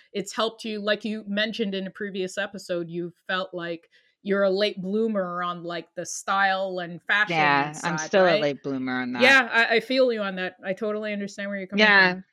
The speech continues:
Speaker 2: So it, it's a, but, you know, the funny thing is I had this conversation with my thirty-nine-year-old self
Speaker 1: Mm-hmm.
Speaker 2: saying, "Yo,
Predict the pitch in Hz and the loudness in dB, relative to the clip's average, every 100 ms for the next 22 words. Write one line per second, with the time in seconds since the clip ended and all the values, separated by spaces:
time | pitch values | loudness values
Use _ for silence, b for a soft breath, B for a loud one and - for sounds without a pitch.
0 | _ - - 214 226 247 247 247 269 277 | _ -4 2 4 8 8 8 8 6 8
1 | 269 302 294 302 349 285 262 277 277 262 | 8 8 8 10 10 8 6 8 8 8
2 | 233 214 208 196 190 202 214 202 - 190 | 6 4 6 4 4 4 4 2 2 2
3 | 185 180 - 214 220 185 180 - 170 - | 2 0 2 4 2 0 -4 -2 -4 -2
4 | 202 170 165 160 160 180 190 143 165 - | -2 0 0 -2 0 0 2 2 -2 -4
5 | - 175 170 226 - _ b b 226 220 | 4 4 4 -2 -6 _ b b -8 -6
6 | 226 262 220 196 185 175 170 170 _ _ | -6 2 4 6 2 0 -4 -10 _ _
7 | _ 202 220 190 139 | _ 6 8 8 4